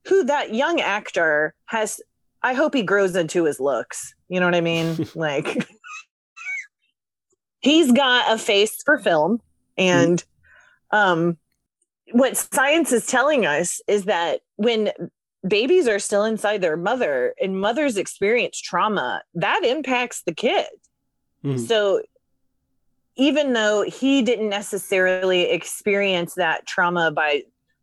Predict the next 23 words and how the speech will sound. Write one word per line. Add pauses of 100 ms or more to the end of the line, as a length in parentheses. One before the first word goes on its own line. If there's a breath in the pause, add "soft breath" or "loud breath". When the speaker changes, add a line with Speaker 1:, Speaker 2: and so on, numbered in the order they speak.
(120)
Speaker 1:
witnessing
his (300)
father's
head
split
in
half, (540)
Speaker 2:
Mm-hmm. (120)
Speaker 1:
he's
still
going
to,
uh,
carry
that
with
him.
And (840)
then (120)
to
know,
so (200)
he,